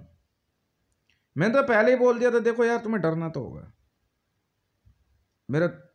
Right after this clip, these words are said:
दूसरा वाला दोस्त पता क्या कहता, ब-, बगल में जाकर, "डरना मना है।" साफ सीधी सी बात है। क्यों? पैसा तो यार हम कमा के रहेंगे,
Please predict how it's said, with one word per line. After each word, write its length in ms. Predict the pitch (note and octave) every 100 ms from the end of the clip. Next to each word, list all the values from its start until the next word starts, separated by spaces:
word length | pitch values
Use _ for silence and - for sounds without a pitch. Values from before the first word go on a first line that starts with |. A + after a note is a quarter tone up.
| A2+
दूसरा 320 | D3 E3+ F#3+
वाला 140 | F#3+
दोस्त 280 | F3 F#3 F3
पता 220 | F#3+ G3+
क्या 120 | G3
कहता, 160 | F#3 F3
ब-, 300 | D3+ C#3 B2
बगल 240 | C3 C#3
में 100 | B2+
जाकर, 220 | A#2+ G#2+ A2+
"डरना 340 | D3+ B2+ C3
मना 220 | A2+ G#2+
है।" 260 | F2 E2+ - _ _ _ _ _ _ _ _ _ _ _ _ _ _ _ _ _ _ _ _ _ _ _ _ _ _ -
साफ 160 | G#3
सीधी 260 | G#3 F3+ D3+
सी 120 | B2
बात 240 | G#2 - -
है। 40 | - C3 B2+ _ _
क्यों? 140 | - D3+ D3+ - _ _ -
पैसा 200 | D#3+ E3+
तो 80 | F3+
यार 140 | F3
हम 100 | E3+
कमा 260 | D#3+ B2+ B2
के 120 | A#2+
रहेंगे, 520 | F2+ - - - _